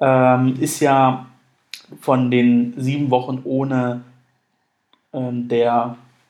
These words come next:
Haupt-, oder, also es gibt diese, dieses Projekt sieben Wochen ohne, das ist von der evangelischen Kirche und, äh, in diesem Jahr, die schlage mal ein Thema vor, was man fasten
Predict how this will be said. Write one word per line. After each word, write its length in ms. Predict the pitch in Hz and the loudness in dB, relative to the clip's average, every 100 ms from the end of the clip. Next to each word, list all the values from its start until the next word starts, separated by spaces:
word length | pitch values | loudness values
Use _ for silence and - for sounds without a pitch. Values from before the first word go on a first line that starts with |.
| _ _ _ _ _ _ _ _ _ _ _ _ _ _ | _ _ _ _ _ _ _ _ _ _ _ _ _ _
Haupt-, 640 | - 139 143 - - - - | -2 -2 -2 -8 -18 -20 -16
oder, 380 | 135 120 113 - - | -8 -6 -6 -12 -14
also 200 | 127 123 | -10 -8
es 120 | - | -8
gibt 220 | - - | -10 -8
diese, 320 | 123 120 117 | 0 2 2
dieses 300 | 120 123 120 | 0 -4 -4
Projekt 280 | 120 120 120 | 0 0 2
sieben 180 | 127 120 | -2 0
Wochen 140 | 120 | 0
ohne, 240 | - 170 143 | 0 2 2
das 120 | 120 | 0
ist 60 | |
von 100 | 127 | -2
der 80 | 123 | -2
evangelischen 640 | 123 123 123 120 - 120 - - _ _ | -2 -2 -2 -2 -4 -10 -16 -20 _ _
Kirche 520 | - 202 196 185 185 - - _ _ | 2 2 4 0 0 -8 -20 _ _
und, 760 | 135 131 127 127 - - - - | 0 2 2 -2 -4 -10 -12 -6
äh, 200 | 127 131 | -4 0
in 300 | 127 120 - - _ | -2 -2 -10 -18 _
diesem 300 | 147 160 151 | -4 0 0
Jahr, 140 | 127 120 | 0 -2
die 160 | 127 | -4
schlage 320 | 131 123 120 | -2 0 2
mal 160 | 120 120 | 2 0
ein 200 | 120 120 | 0 -2
Thema 300 | - 127 120 | -2 -2 -2
vor, 240 | 123 143 | 0 0
was 180 | 131 - | 0 -2
man 160 | 123 123 | -6 -8
fasten 480 | - 131 - 127 | -8 -10 -12 -16